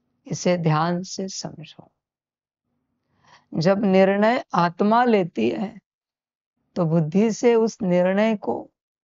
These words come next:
अमल में लाने के लिए शक्ति प्राप्त होती है, साकार में लाने के लिए शक्ति प्राप्त होती है।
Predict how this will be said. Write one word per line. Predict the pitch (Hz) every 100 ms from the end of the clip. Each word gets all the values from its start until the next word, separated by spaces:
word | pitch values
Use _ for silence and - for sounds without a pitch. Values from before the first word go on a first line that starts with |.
| _ _ _ _ _ _ _ _ _ _ _ _ _ -
अमल | 170 196 208
में | 214 214
लाने | 180 170 180 190
के | 170 190
लिए | 208 220
शक्ति | - 180 165 - 160
प्राप्त | 156 143 - -
होती | 131 135 - 165
है, | 151 _ _ _ _ _ _ _ _ _ _ _ _ _ _ _ _ _ _ _ _ _ _ _ _ _ _ _ _ _ _ _ _ _ _ _ _ _ _ _ _ _ 240 _ _ _ _ _ _ _ _
साकार | - - 160 180 175 180 185
में | 190
लाने | 185 165 165 175
के | 175 - 196
लिए | 190 208 - _ _ _ _ _
शक्ति | - - 165 _ 170
प्राप्त | - 160 151 -
होती | 151 139 143 -
है। | 170